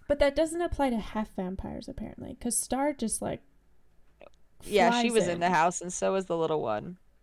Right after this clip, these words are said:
Speaker 1: Yeah, okay.
Speaker 2: So.
Speaker 1: Uh, holy water. By the way, that
Speaker 2: <laughs>
Speaker 1: scene where it's, I think it's a
Speaker 2: Where
Speaker 1: wedding.
Speaker 2: they just,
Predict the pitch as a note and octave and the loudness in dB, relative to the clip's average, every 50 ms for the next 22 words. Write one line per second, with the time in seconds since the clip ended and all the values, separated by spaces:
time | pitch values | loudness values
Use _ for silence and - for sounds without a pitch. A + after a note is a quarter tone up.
0 | _ _ - A3+ A3 - - - - A#3 - - - - A1 - - - F#3+ - | _ _ -10 -8 -8 -8 -8 -10 -12 -12 -10 -8 -6 -4 -4 -4 -6 -8 -12 -18
1 | - - _ - - - - A#3 A3 G#3+ G#3+ G#3+ - - C4 C4+ C4+ C4+ C4 C4 | -20 -20 _ -20 -14 -8 -4 -2 -2 -2 -4 -2 2 4 4 6 6 6 6 6
2 | C4+ C4+ C#4 C#4 C#4+ C#4+ C#4 - - - - - - - - - - - - - | 6 6 6 4 2 0 -4 -8 -16 -18 -18 -20 -20 -20 -20 -20 -20 -20 -16 -2
3 | - - A3+ A#3+ C#4 D#4+ D4+ B3+ G#3+ G#3+ A#3+ C4 C#4 C#4 C#4 - - - - - | 2 4 4 6 6 6 6 6 6 4 4 2 0 -2 -6 -10 -18 -20 -20 -20
4 | - - - _ - - - - - - - - - - - _ - - - A#3+ | -20 -20 -20 _ -20 -20 -20 -20 -20 -20 -20 -20 -20 -20 -20 _ 0 2 4 4
5 | - B3+ G#3+ - - C4+ C4 B3+ C4 C#4 C#4+ D4 D4 B3+ A#3 A#3 A3+ - - - | 4 2 0 2 2 2 2 2 0 0 -2 -2 -4 -4 -4 -4 -4 -4 -4 -4
6 | A3+ C#4 C#4+ C4+ A3 G#3 G3 A#3 - A3+ A3+ G#3+ G3 - G#3 | -2 -2 -2 0 2 4 6 8 8 8 8 8 4 0 0